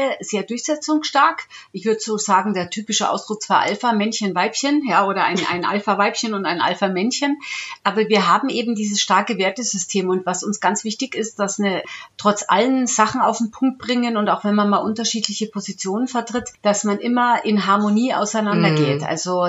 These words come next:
Speaker 1: das, ähm, wir können, beide können es nicht ertragen. Also es gab's bei uns in den sechzehn Jahren noch nie, dass wir zerstritten,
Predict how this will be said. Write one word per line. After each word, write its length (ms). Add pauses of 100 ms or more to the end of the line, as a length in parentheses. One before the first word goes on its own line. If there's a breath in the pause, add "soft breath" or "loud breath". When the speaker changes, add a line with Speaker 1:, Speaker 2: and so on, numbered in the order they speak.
Speaker 1:
das, 340
ähm, 300
wir 140
können, 280
beide 340
können 220
es 160
nicht 260
ertragen. 520
Also 180
es 120
gab's 260
bei 100
uns 280
in 100
den 160
sechzehn 400
Jahren 320
noch 160
nie, 400
dass 220
wir 160
zerstritten, 840